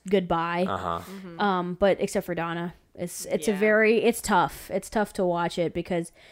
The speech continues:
Speaker 1: you know, the thing about her and the Doctor is that they're best friends, and, uh, she just loves him so much, and, uh, you have to watch her just
Speaker 2: Yeah, be made to forget
Speaker 1: Yeah.
Speaker 2: all of it.
Speaker 1: It's,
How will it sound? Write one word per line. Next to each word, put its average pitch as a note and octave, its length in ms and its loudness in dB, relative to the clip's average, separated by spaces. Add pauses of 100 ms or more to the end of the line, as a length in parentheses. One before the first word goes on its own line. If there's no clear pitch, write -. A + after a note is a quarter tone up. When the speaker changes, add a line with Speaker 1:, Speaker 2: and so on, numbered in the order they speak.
(320)
Speaker 1:
you A#3 140 2
know, G3+ 60 -2
the A#3+ 140 6
thing C#4+ 160 4
about G#3+ 300 4
her A#3 180 2
and A3 80 2
the F#3+ 40 0
Doctor G3+ 420 2
is F3+ 80 -4
that F#3+ 80 -10
they're F3 100 -2
best D#3+ 260 -2
friends, D#3 560 -2
and, F3+ 480 0
uh, D#3 140 0
she - 160 -4
just F#3 160 -4
loves F#3 320 2
him D3 140 -4
so G3+ 240 0
much, E3 540 -4 (680)
and, F3+ 540 -2
uh, E3 260 -4
you G3 180 -2
have G3 220 -2
to G3+ 80 -2
watch F3+ 360 0
her F#3+ 160 -4
just - 540 -10 (340)
Speaker 2:
Yeah, F2 240 2
be F#2 200 0
made F2 320 0
to - 80 -6
forget D#2 480 -2 (180)
Speaker 1:
Yeah. E3+ 420 -2
Speaker 2:
all E2 120 -4
of E2+ 100 -10
it. D#2 140 -6 (400)
Speaker 1:
It's, - 460 0